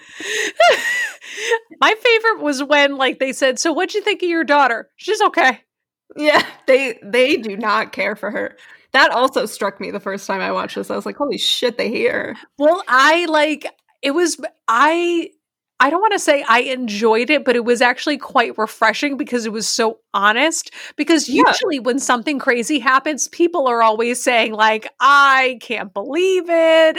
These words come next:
Speaker 1: I never would have suspected this.
Speaker 2: Right.
Speaker 1: She was so nice."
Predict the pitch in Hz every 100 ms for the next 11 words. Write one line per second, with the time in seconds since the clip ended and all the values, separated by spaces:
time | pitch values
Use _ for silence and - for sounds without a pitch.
0 | - 240 226 214 214 214 220 214 202 -
1 | 208 - - 320 320 - 320 - 311 294
2 | 302 302 302 - - - 370 - - 294
3 | 247 190 - - - 233 208 202 214 269
4 | 302 302 302 302 294